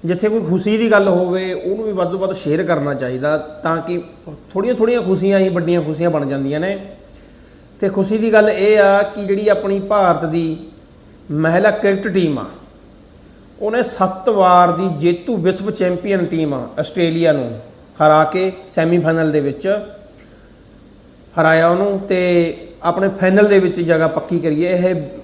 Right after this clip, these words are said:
ਵਰਲਡ ਕੱਪ ਚੱਲ ਰਿਹਾ ਕ੍ਰਿਕਟ ਦਾ, ਮਹਿਲਾਵਾਂ ਦਾ, ਉਹਦੇ ਵਿੱਚ ਇਹਨੇ ਹਰਾਇਆ ਆਸਟ੍ਰੇਲੀਆ ਦੀ ਟੀਮ ਨੂੰ। ਤੇ ਇਹ ਸੱਤ ਵਾਰ ਦੀ ਚੈਂਪੀਅਨ ਰਹੀ ਹੋਈ ਆ ਆਸਟ੍ਰੇਲੀਆ ਦੀ ਟੀਮ ਕ੍ਰਿਕਟ ਦੇ ਵਿੱਚ,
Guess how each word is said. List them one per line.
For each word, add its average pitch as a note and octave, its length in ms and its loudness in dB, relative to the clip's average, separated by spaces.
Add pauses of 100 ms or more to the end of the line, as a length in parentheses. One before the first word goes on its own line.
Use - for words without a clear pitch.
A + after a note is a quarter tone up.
(260)
ਵਰਲਡ D#3+ 280 0
ਕੱਪ E3+ 240 0
ਚੱਲ C#3+ 220 -2
ਰਿਹਾ C#3+ 320 -2 (800)
ਕ੍ਰਿਕਟ D#3 260 -2
ਦਾ, C#3+ 260 0
ਮਹਿਲਾਵਾਂ D3 540 0
ਦਾ, A#2+ 140 -4 (580)
ਉਹਦੇ E3+ 160 -2
ਵਿੱਚ G3 180 0
ਇਹਨੇ F3+ 160 -2
ਹਰਾਇਆ C#3 560 -2 (640)
ਆਸਟ੍ਰੇਲੀਆ D#3+ 440 -2
ਦੀ F3+ 100 0
ਟੀਮ D#3+ 300 -4
ਨੂੰ। A#2 140 -6 (1040)
ਤੇ F#3+ 140 2
ਇਹ G#3+ 260 6
ਸੱਤ G3 320 2
ਵਾਰ G#3 260 8
ਦੀ G#3 100 0 (100)
ਚੈਂਪੀਅਨ G#3+ 360 2
ਰਹੀ E3 220 2
ਹੋਈ D#3+ 200 0
ਆ F#3+ 100 4 (200)
ਆਸਟ੍ਰੇਲੀਆ E3+ 420 0
ਦੀ D#3 120 -2
ਟੀਮ C#3 300 -6 (1400)
ਕ੍ਰਿਕਟ F3 260 -2
ਦੇ D3+ 140 0
ਵਿੱਚ, C#3 340 -4